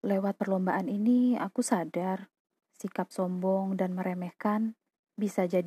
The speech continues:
bumerang buat diriku sendiri. Dan aku tidak akan sombong juga meremehkan siapapun lagi. Terima kasih ya kura-kura."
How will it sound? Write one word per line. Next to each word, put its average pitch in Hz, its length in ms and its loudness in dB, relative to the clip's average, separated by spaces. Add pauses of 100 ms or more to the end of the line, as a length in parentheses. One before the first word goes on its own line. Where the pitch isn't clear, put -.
bumerang 190 560 -2 (400)
buat 202 160 2
diriku 190 320 0
sendiri. 180 640 -4 (1040)
Dan 196 240 0
aku 196 160 0
tidak 196 320 2
akan 185 80 -4
sombong 185 500 -2 (220)
juga 208 480 2
meremehkan 196 720 -4 (400)
siapapun 196 560 0
lagi. 214 480 -2 (640)
Terima 208 240 4
kasih 196 320 -2
ya 233 80 6
kura-kura." 233 640 2